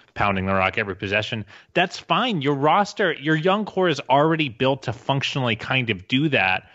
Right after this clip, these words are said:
And then they just doubled down on those kinds of players with their signings. And it feels like that's really the problem. I, I do not think that this young core is as bad as N B A Twitter would like to make you think it is, uh, even as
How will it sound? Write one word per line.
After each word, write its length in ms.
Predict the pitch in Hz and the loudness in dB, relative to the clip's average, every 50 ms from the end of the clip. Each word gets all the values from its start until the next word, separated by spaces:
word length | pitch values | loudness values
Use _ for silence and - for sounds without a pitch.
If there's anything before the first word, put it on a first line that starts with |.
| - - - - | -20 -20 -6 -2
And 160 | 143 139 139 | 0 2 2
then 120 | 151 165 180 | 2 2 2
they 100 | 190 185 | 0 0
just 320 | 160 170 151 117 - _ | 0 -2 -4 -4 -4 _
doubled 400 | - 127 131 127 139 131 110 87 | 0 2 2 2 0 -2 -2 0
down 300 | - 113 107 110 120 113 | 0 0 2 2 2 0
on 140 | 107 95 98 | 0 0 0
those 180 | 98 95 - | -2 -2 -4
kinds 240 | - - 110 107 95 | -4 -6 -4 -4 -4
of 100 | 98 - | -6 -6
players 300 | - - 110 104 98 90 | -4 -2 0 0 0 -2
with 320 | 92 92 107 123 123 123 - | -4 -2 -2 -2 -2 -2 -2
their 140 | 117 101 85 | -2 -2 -2
signings. 720 | - - - 110 123 127 120 107 92 90 90 87 - - - - - - - - | -2 -4 -2 0 0 0 0 -2 -4 -6 -8 -10 -14 -16 -20 -20 -20 -20 -12 -6
And 260 | 143 131 127 127 127 - | -4 -2 -2 -4 -4 -4
it 220 | - 139 123 - | -4 -6 -4 -2
feels 240 | - 220 247 240 - | 0 0 0 2 0
like 180 | 220 156 - - | -2 -4 -2 0
that's 280 | 135 139 151 - - | 0 0 0 -2 -2
really 500 | 135 135 139 135 127 120 107 117 127 - _ _ - | -2 -2 0 0 0 0 -2 -4 -10 -14 _ _ -18
the 200 | 143 120 117 110 | -6 -6 -6 -2
problem. 500 | - 120 107 104 101 92 92 87 92 110 | 0 2 2 2 2 0 -2 -6 -10 -4
I, 220 | 120 135 165 170 - - - - | -2 -2 -2 -2 -6 -10 -6 -4
I 80 | 165 | -4
do 260 | 165 147 139 151 175 | -4 -4 -6 -4 -4
not 360 | 190 180 180 180 180 196 180 - _ _ - | -2 0 0 2 0 0 -2 -4 _ _ -4
think 260 | 156 143 131 - - | -4 -4 -4 -6 -8
that 160 | - 113 - | -8 -6 -6
this 180 | - 107 - - | -6 -8 -6 -4
young 200 | 123 110 107 98 | -4 -4 -4 -6
core 280 | - - 117 110 104 | -2 0 2 2 2
is 120 | 95 - - | 2 0 -2
as 120 | 98 90 | -6 -6
bad 520 | - - 107 98 95 95 95 95 92 90 - _ _ _ _ | -2 0 0 2 2 2 2 2 0 -2 -8 _ _ _ _
as 160 | - 110 98 107 | -6 -2 0 0
N 100 | 107 104 | 0 0
B 80 | 104 101 | 0 0
A 80 | 98 90 | 0 -2
Twitter 300 | - - 113 101 101 98 | -2 -2 0 0 0 0
would 180 | 95 95 87 98 | -2 -2 0 0
like 240 | 98 95 95 - | 0 0 -2 -4
to 80 | - - | -8 -4
make 240 | 98 95 92 - - | -4 -2 -4 -4 -8
you 40 | 92 | -6
think 220 | - 104 98 90 | -6 -6 -4 -2
it 140 | 104 92 90 | -2 -2 -2
is, 280 | 92 90 87 85 - - - - - 110 - _ _ | -2 -4 -4 -6 -8 -14 -20 -20 -20 -20 -20 _ _
uh, 160 | 131 131 127 127 - - | -2 0 0 -2 -2 -2
even 280 | 143 143 135 127 120 | 0 0 2 2 2
as 180 | 113 110 95 | 2 0 0